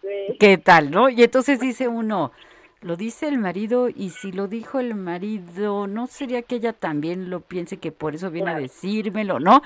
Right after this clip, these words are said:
Speaker 2: Hay, hay veces que te dicen algo, pero que lleva, mm, jiribilla, ¿no? Que, que va teñido también de un mal deseo o de una mala impresión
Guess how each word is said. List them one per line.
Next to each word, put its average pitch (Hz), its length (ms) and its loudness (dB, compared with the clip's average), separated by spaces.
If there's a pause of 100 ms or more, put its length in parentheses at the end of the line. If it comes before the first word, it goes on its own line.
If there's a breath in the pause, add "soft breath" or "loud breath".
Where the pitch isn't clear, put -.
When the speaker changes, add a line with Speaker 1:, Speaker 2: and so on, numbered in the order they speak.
(240 loud breath)
Speaker 2:
Hay, 339 280 6 (480 loud breath)
hay 392 240 6
veces 320 440 -2
que 220 140 -4
te 175 160 -4
dicen 233 480 -2
algo, 214 420 -2 (240 soft breath)
pero 175 280 0
que 180 180 -4
lleva, 214 680 2 (240 soft breath)
mm, 180 600 -10
jiribilla, 254 720 0
¿no? 311 320 0
Que, 208 240 0
que 254 140 2
va 320 520 6
teñido 220 680 0 (280 soft breath)
también 190 460 2
de 175 160 0
un 202 340 -2
mal 185 300 -2
deseo 175 640 -6 (420 soft breath)
o 175 200 2
de 165 160 -2
una 185 240 -4
mala 180 360 0
impresión 175 960 0